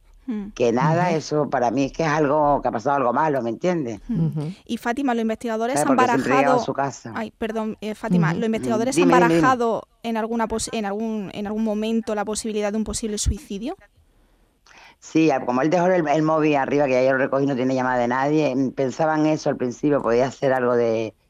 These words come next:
Speaker 2: suicidio o que se iba descontrolado y se cayó en algún sitio que no se haya visto. Y yo, vamos, yo, bajo mi persona, cuando, como conozco yo el perfil de, de esta persona, de suicidio nada, ¿sabes? Yo, eso es lo que yo pienso. Esto es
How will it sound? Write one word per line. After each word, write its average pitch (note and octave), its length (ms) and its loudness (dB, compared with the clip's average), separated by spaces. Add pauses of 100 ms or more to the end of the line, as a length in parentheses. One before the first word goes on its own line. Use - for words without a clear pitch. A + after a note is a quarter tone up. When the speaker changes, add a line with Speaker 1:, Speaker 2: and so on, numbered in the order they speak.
(420)
Speaker 2:
suicidio D#3 800 2
o A#2+ 60 -4
que C3 120 0
se A2+ 600 2
iba C3 220 2
descontrolado B2 480 -2
y C3 40 0
se B2 180 -2
cayó A2+ 240 2
en B2+ 60 2
algún A#2+ 320 -2
sitio B2 320 -2
que A2 100 0
no A2 120 -2
se A#2+ 120 -2
haya G#2+ 160 4
visto. D3+ 560 -2 (680)
Y G#2 180 -2
yo, A#2 140 2
vamos, C#3 280 0
yo, A#2 180 2
bajo A#2 160 0
mi B2 100 -4
persona, A#2+ 360 -2
cuando, A2 200 0
como G#2 140 0
conozco G#2+ 300 -2
yo C3 100 4
el B2 60 -2
perfil A#2 380 0
de, A2+ 200 2
de A#2 100 -2
esta A#2 180 0
persona, C3 480 0
de C#3+ 140 2
suicidio A#2+ 420 -2
nada, C3+ 320 0
¿sabes? C#3 320 2
Yo, C3+ 140 2
eso C3 160 0
es - 20 2
lo C3 60 0
que C3+ 80 2
yo C3 80 4
pienso. B2+ 500 -2 (720)
Esto C3 380 0
es C3+ 600 2